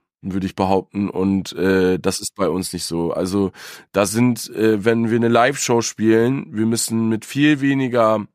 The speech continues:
Aufmerksamkeit und Input, sag ich mal, als andere Solokünstler, jeder einzeln da auf die Bühne kommen und es wird trotzdem eine geisteskranke Show.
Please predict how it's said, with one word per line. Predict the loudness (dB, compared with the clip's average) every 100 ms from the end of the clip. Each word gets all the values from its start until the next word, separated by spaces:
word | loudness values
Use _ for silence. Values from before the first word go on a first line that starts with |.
| _
Aufmerksamkeit | 0 0 0 0 0 -4 -2 -2 -2
und | -6
Input, | -6 -4 -4 -6 -4
sag | 0 0
ich | 0 0
mal, | 2 2 0
als | -4 -4
andere | -2 0 -2 -4 -6
Solokünstler, | -4 -2 0 -2 -4 -6 0 0 0 -4 -20 -20 -20 _ _ -10
jeder | -2 0 4 4
einzeln | 2 0 -2
da | 0
auf | 0 0
die | -6
Bühne | -2 -2
kommen | -2 -2
und | -2
es | -6 -8
wird | -6
trotzdem | -2 -2 -4 -4
eine | -2
geisteskranke | 0 0 -2 -6 -6 -8 -6
Show. | 0 0